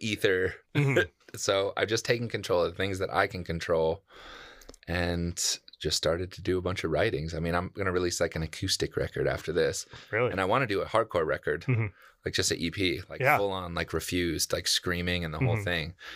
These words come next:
Speaker 1: just 'cause it's been forever since I've been that guy, since, like, high school.
Speaker 2: Yeah.
Speaker 1: So I think that'd be fun.
Speaker 2: Tap back into something that'll inform the direction forward.
Speaker 1: I don't, eh, with all the pop, have you seen all the pop punk that's going around
Speaker 2: Oh,
Speaker 1: right
Speaker 2: yeah.
Speaker 1: now?
Speaker 2: Mm-hmm.
Speaker 1: It's the craziest thing ever.
Speaker 2: Yeah.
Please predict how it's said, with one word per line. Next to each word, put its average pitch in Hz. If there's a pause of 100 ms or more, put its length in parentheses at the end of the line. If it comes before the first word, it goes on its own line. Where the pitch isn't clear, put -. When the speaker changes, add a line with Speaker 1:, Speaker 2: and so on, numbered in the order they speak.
(200)
Speaker 1:
just -
'cause 85
it's 80
been 87
forever 82
since 78
I've 78
been 82
that 76
guy, 82
since, -
like, 69
high 80
school. 78 (120)
Speaker 2:
Yeah. 117 (400)
Speaker 1:
So 78
I 69
think 92
that'd 82
be 80
fun. 78
Speaker 2:
Tap 120
back 110
into 113
something 110
that'll 107
inform 101
the 98
direction 104
forward. 117 (160)
Speaker 1:
I 147
don't, 196 (160)
eh, 117 (120)
with 127
all 170
the 185
pop, -
have 160
you 240
seen 294
all 262
the 220
pop -
punk 226
that's 277
going 277
around 285
Speaker 2:
Oh, 180
Speaker 1:
right 190
Speaker 2:
yeah. 196 (140)
Speaker 1:
now? 135
Speaker 2:
Mm-hmm. 160 (100)
Speaker 1:
It's 240
the 285
craziest 247
thing 254
ever. 240
Speaker 2:
Yeah. 151